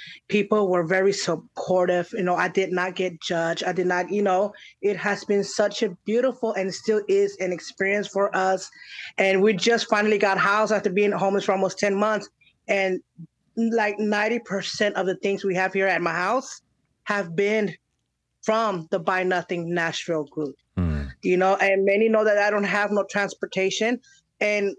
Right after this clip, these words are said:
Speaker 1: I didn't even have to worry about that because people were coming from all over the place to come and donate, you know, for us that we needed.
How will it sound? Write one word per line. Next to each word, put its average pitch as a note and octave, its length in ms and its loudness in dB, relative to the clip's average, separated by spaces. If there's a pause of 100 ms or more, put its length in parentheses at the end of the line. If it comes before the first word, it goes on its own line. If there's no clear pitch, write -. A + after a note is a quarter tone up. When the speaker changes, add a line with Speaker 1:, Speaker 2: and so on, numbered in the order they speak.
(120)
Speaker 1:
I G3+ 120 0
didn't B3 180 0
even B3 160 0
have A3 300 -4
to A#3+ 120 0
worry G#3+ 140 0
about G#3+ 240 -2
that A3+ 200 -2
because B3 300 -2
people B3 240 -2
were A#3 140 0
coming A#3 260 -2
from A3 320 -2
all A3 320 0
over A#3 300 0
the A3+ 140 -2
place A#3 340 -2
to A3 100 -8
come A3+ 320 -2
and A3 160 -2
donate, A3 760 -2 (300)
you A3 100 0
know, G#3+ 200 0 (240)
for - 280 -4
us G3 220 0
that F3 160 0
we F3+ 140 0
needed. F3 440 -4